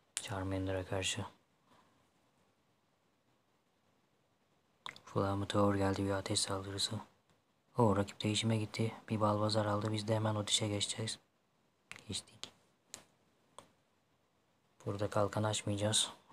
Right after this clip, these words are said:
Bakalım ne saldırısı gelecek.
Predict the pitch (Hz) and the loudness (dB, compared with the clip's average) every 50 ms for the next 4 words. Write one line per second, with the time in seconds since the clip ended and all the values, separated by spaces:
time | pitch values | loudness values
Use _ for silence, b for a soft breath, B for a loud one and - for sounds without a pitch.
0 | - - 110 107 101 - 104 101 101 104 101 98 - - _ _ _ _ _ _ | -10 -4 -2 -2 0 2 2 2 2 0 -2 -6 -8 -14 _ _ _ _ _ _
1 | _ _ _ - 120 107 - 110 101 98 98 101 98 - - - 104 101 98 98 | _ _ _ -2 -2 0 2 2 2 2 2 0 -2 -2 -4 -4 -2 -4 -2 -2
2 | - 113 113 - - - | -4 -4 -4 -6 -10 -18